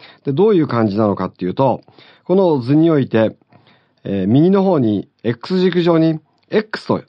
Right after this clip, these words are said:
いう点が取られていますね。その点に対応して、Yイコールエフエックス、うー、との交点がある。その交点のY座標が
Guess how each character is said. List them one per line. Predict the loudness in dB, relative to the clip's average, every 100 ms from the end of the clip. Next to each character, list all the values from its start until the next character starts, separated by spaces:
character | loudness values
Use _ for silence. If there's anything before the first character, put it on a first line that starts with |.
| _
い | -2 0
う | 0
点 | -2
が | -4
取 | -2 -2
ら |
れ | -2
て | -6
い |
ま | -10
す | -2
ね。 | 0 0 -6 _ _ _ _ _
そ | 0
の | 2 2 0
点 | 0 0 0
に | 0 -2
対 | -2 0 0 0
応 | 0 -2
し | -2
て、 | 0 0 -4 _ _ _ -2
Y | 0 0
イ |
コ | 0 0
ー |
ル | 2 0
エ |
フ | 0 0
エ |
ッ | -2
ク | -6
ス、 | -4 -2
う | 0 0 0 2 0 -2
ー、 |
と | -2 -2
の | -2
交 | 0 -2
点 | -2 -6
が | -10
あ |
る。 | -16 _ _ -8
そ | -2
の | 0 0
交 | 0 0
点 | 0 0 2
の | 2 0 0
Y | 0 0 0
座 | -2 -4
標 | -2 -2 -2
が | -2